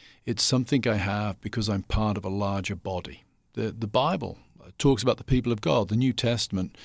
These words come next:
never really sets up the, the ideal of the individual Christian as normative.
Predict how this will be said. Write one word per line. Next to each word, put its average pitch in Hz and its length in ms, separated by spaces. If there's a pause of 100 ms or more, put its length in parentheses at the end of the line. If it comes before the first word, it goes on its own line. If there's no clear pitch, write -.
(380)
never 135 260
really 110 560
sets - 460
up 104 320
the, 101 200
the 110 180
ideal 107 760
of 98 140
the 101 200
individual 110 560
Christian 104 640
as 101 140
normative. 110 600